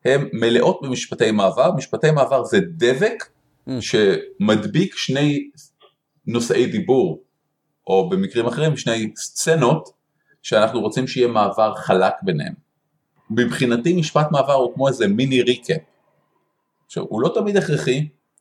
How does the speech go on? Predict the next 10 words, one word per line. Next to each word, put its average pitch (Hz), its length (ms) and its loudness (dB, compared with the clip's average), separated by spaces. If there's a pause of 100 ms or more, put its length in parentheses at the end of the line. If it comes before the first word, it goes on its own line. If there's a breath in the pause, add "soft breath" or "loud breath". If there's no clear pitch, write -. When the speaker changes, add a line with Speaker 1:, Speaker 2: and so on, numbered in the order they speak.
(480)
Speaker 1:
אבל 92 220 0
בעיניי 90 500 0
המחיר 165 600 -2
של 123 180 -2
משפט 101 420 -2
מעבר, 92 280 2
שזה 95 220 0 (300)
ליטרלי 110 480 0
להגיד 90 440 0
משפט, - 540 -2